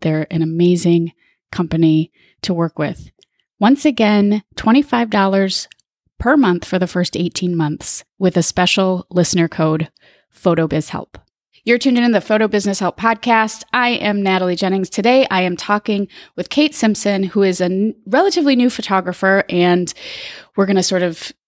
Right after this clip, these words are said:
dig into her journey and some of the challenges of starting a new photo business. This in-, this is with the intention of connecting with those of you that are listening that are at the earlier part of your journey. So hopefully you hear something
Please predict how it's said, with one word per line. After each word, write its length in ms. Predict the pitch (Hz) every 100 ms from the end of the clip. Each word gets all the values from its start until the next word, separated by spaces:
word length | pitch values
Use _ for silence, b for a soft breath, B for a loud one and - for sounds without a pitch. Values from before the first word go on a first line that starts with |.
| _ -
dig 200 | 202 185
into 280 | 180 170 180
her 480 | 175 175 175 170 - 175
journey 600 | - 214 214 208 208 196
and 460 | 170 170 165 160 156
some 160 | 180
of 60 | 165
the 80 | 156
challenges 500 | - 233 233 220 202
of 100 | 180
starting 460 | - 196 202 208
a 40 | 208
new 140 | 202
photo 300 | 196 202 202
business. 520 | 196 196 - 202 -
This 380 | - 185 185 - -
in-, 240 | 185 165 -
this 180 | - 214
is 100 | 226
with 140 | 214 220
the 80 |
intention 540 | 208 185 190 202 190 175
of 500 | - 170 165 156 - -
connecting 400 | 269 277 277 311
with 140 | 285
those 220 | 233 233 226
of 100 | 220
you 120 | 226
that 120 | 214
are 80 | 196
listening 460 | 190 190 220 202
that 180 | 185 180
are 380 | 175 180 175 175
at 180 | 180 175
the 160 | 185 -
earlier 280 | 190 196 208
part 200 | 220 214
of 100 | 208
your 100 | 220
journey. 420 | 247 302 208 151
So 240 | - 185
hopefully 420 | 175 190 196 190 185
you 560 | 185 - 180 180 180
hear 360 | 180 - 185 175
something 580 | - 175 - 175 175